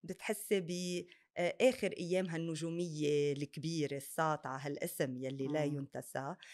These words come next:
Speaker 1: آه، بحسهم هيك حلوين بأرشيفي.
Speaker 2: مم.
Speaker 1: قبلت صباح، يعني أنا هول اللي هيك بيبقوا
Speaker 2: مم.
Speaker 1: الشحرورة اللي أنا كتير بحبها.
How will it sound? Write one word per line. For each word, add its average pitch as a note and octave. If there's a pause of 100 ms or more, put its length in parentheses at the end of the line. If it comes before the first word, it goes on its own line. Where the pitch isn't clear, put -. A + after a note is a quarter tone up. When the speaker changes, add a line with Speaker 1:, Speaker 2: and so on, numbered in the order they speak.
(280)
Speaker 1:
آه، F3
بحسهم G#3
هيك F3+
حلوين F3+
بأرشيفي. C#3+
Speaker 2:
مم. C#3+ (240)
Speaker 1:
قبلت A3
صباح، F#3
يعني F#3+
أنا D4
هول C4
اللي F3+
هيك F#3+
بيبقوا C#3+
Speaker 2:
مم. D3+ (200)
Speaker 1:
الشحرورة D#3
اللي D3+
أنا E3+
كتير F3
بحبها. E3+